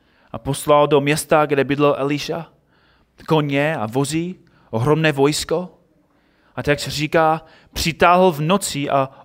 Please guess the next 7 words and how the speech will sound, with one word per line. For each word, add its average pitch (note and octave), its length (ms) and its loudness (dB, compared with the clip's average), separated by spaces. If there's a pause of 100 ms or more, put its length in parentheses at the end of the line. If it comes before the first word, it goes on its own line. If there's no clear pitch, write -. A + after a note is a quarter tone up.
obklíčili C#3 960 -2 (200)
město. C#3 600 -10 (1800)
Služebník F#3+ 580 2
Eliši E3+ 560 0
vstal F3+ 380 2
časně F#3+ 540 0
ráno, C#3+ 360 0